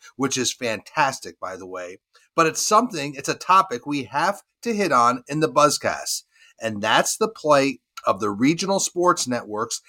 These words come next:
and how it will impact teams, because it's starting to get more and more real and more and more concerning. Diamond Sports Group, which owns and operates nineteen regional sports networks, many in your region,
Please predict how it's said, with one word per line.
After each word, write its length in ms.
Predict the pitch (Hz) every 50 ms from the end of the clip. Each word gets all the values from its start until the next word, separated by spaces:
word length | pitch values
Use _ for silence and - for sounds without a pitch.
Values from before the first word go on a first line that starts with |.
| - - _
and 160 | - 117 113 -
how 480 | - - - 156 151 160 180 190 175
it 140 | - 170 180
will 280 | 175 185 196 190 - - -
impact 580 | 151 156 147 139 - 143 147 139 139 135 _
teams, 460 | - - 160 147 123 107 101 98 - - _ - - _
because 300 | - 139 127 139 131 120
it's 160 | 117 110 - -
starting 480 | - - 151 147 156 175 175 175 165
to 100 | 151 147
get 220 | 120 120 113 107 -
more 540 | 113 113 123 127 139 156 175 202 214 208 -
and 160 | 160 139 123
more 320 | 120 127 127 127 123 123 117
real 460 | 127 139 156 180 190 214 226 233 - _ _ _ _
and 200 | 110 113 113 117
more 420 | 117 123 131 147 165 190 208 208 - 196
and 120 | 202 202
more 240 | 180 156 151 147 151
concerning. 600 | 151 - 160 147 - - 170 165 160 131 90 76 - _ _ _ _ _
Diamond 400 | - 139 151 185 214 208 180 127
Sports 420 | - - - 139 156 180 170 - -
Group, 280 | - 117 104 101 - _ - - _
which 200 | - 127 123 - -
owns 300 | 147 180 226 247 233 202
and 100 | 208 180
operates 600 | 151 160 160 160 - 170 156 151 147 127 - -
nineteen 720 | 117 120 127 131 180 233 240 233 - - 233 214 220 214 190
regional 420 | 170 175 180 175 165 185 180 180
sports 480 | 170 - - - 156 156 160 156 - -
networks, 540 | 135 143 143 127 - 120 117 123 127 - -
many 400 | 117 120 127 147 170 196 202 202
in 240 | - - 160 160
your 340 | 151 139 143 147 151 156 156
region, 540 | 135 139 143 131 104 101 107 107 113 120 -